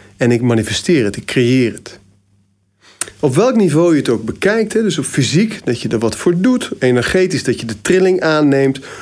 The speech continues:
of op bewustzijnsniveau, dat je het alleen nog maar hoeft, ja, aan te stippen, als het ware, omdat alles er al is. Ehm,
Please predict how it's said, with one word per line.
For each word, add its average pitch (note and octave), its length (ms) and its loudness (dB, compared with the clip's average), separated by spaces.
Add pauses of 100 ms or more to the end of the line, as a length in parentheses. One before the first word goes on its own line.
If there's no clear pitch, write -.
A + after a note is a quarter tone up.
(140)
of C#3 160 2
op C#3+ 120 2
bewustzijnsniveau, C3 960 2
dat A#2 140 -2
je - 60 -4
het A2 100 -4
alleen A#2+ 180 0
nog A2+ 120 0
maar A2 160 0
hoeft, G#2+ 280 -4 (400)
ja, D3 200 -2 (200)
aan D#3 200 2
te E3+ 100 -2
stippen, F#3 460 -2
als C3 160 0
het A#2+ 120 -4
ware, A2+ 500 0
omdat A#2+ 220 -8
alles C3 240 0
er A2+ 120 0
al - 280 -4
is. D#3 300 -2 (560)
Ehm, D3+ 180 2